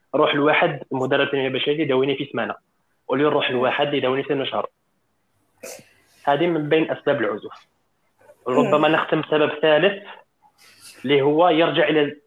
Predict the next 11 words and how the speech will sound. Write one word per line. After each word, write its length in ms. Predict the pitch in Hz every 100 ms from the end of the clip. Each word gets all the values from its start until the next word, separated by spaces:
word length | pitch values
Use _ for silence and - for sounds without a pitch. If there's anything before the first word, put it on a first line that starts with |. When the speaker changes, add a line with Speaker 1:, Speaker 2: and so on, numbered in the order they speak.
| -
Speaker 1:
المختص 460 | 131 135 175 - 160
النفسي 280 | 160 160
في 100 | 170
حد 220 | 156 139 156
ذاته، 240 | 139 -
لأنه 220 | - 117
المختص 380 | 120 - - -
النفسي 280 | 135 - 147
في 120 | 123
هذه 240 | 120 120
القضية 600 | 110 - 120 127 156 220